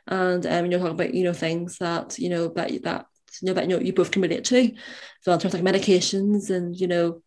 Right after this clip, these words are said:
like, you know, how are you doing with such and such? And, you know, how have you been feeling? Like, how was your appointment the other day? Or,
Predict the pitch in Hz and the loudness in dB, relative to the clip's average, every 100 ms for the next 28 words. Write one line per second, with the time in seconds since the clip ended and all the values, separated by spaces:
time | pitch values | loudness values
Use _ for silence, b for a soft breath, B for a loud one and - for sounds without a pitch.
0 | - 175 175 - 185 180 170 180 180 180 | -6 -4 -4 -4 -2 0 0 0 0 2
1 | 185 180 170 175 170 B B B B 190 | 2 2 2 0 -4 B B B B -4
2 | - - 208 220 226 - - 185 185 185 | -4 -2 -2 -2 -2 -4 -6 -6 -6 -4
3 | 180 190 175 175 175 - 170 180 185 185 | -4 -2 -2 -2 -2 0 2 2 -2 -2
4 | 190 180 180 180 185 180 - - 208 214 | 0 2 2 2 2 0 0 0 0 0
5 | 214 214 214 220 220 175 180 | 0 0 0 0 0 0 -2